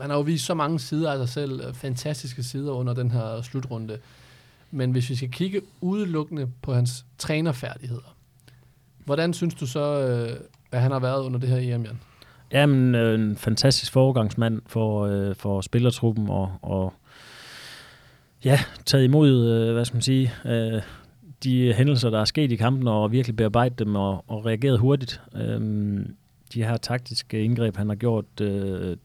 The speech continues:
Speaker 2: det synes jeg har været genialt. Øh, jeg havde måske, øh,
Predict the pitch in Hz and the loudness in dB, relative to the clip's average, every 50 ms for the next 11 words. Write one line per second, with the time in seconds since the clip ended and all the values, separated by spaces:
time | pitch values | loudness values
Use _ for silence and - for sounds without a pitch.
0 | _ _ - 117 110 - 117 110 - 95 95 95 101 104 - 104 101 104 110 110 | _ _ -8 -8 -6 -6 -6 -6 -6 -6 -6 -4 -6 -6 -4 -4 -4 -2 -2 -2
1 | 98 92 - - 95 101 98 95 98 95 95 92 98 107 117 117 117 123 120 - | -2 -4 -8 -8 -8 -6 -6 -6 -4 -6 -4 -4 -4 -4 -2 0 0 0 0 -2
2 | - 165 143 - - - 85 87 92 98 92 101 113 | -2 -4 -6 -6 -10 -16 -20 -18 -18 -16 -12 -12 -12